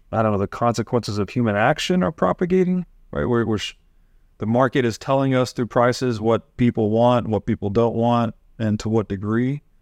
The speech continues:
Something like it. Is that what makes money difficult to understand? Is that it has this language-like quality?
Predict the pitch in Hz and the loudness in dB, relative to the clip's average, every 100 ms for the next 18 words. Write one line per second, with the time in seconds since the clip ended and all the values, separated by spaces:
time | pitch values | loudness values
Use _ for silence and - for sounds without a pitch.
0 | _ - - 135 - 135 131 131 127 156 | _ -16 -6 -4 -2 -2 -2 0 0 2
1 | 160 143 139 156 - - 110 131 135 127 | 2 2 0 -2 -8 -10 -4 0 0 -2
2 | - _ _ _ _ _ _ _ 131 - | -8 _ _ _ _ _ _ _ -4 -2
3 | 131 135 - 127 120 117 - 120 127 123 | -2 -2 -2 -2 -2 -2 -2 -2 0 -2
4 | 101 104 107 110 110 104 - - 104 113 | 0 0 0 0 -2 -4 -8 -6 -4 -2
5 | 113 117 107 117 113 - 123 120 117 123 | -2 -2 -2 -2 -2 -2 -2 0 -2 -8